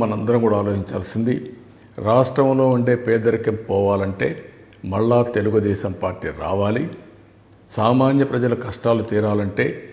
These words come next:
తెలుగుదేశం పార్టీ రావాల్సిన అవసరం ఉంది. రైతులకు, పేద ప్రజలకు న్యాయం చేసే పార్టీ తెలుగుదేశం పార్టీ. నేను మిమ్మల్ని అందరినీ ఒకటే అడుగుతున్నా,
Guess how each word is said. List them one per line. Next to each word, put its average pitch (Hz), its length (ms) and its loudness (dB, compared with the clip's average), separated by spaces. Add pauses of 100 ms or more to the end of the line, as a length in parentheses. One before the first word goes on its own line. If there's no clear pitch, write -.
(100)
తెలుగుదేశం 120 640 2
పార్టీ 101 320 -4
రావాల్సిన 95 460 -2
అవసరం 95 380 -4
ఉంది. 113 180 0 (760)
రైతులకు, 123 580 4 (420)
పేద 123 200 6 (140)
ప్రజలకు 117 320 0 (100)
న్యాయం 107 380 0
చేసే 101 240 -2 (100)
పార్టీ 98 260 -6 (120)
తెలుగుదేశం 95 580 -4
పార్టీ. 92 320 -4 (580)
నేను 110 220 0
మిమ్మల్ని 101 240 -2
అందరినీ 110 320 2
ఒకటే 104 260 -2
అడుగుతున్నా, 95 460 -8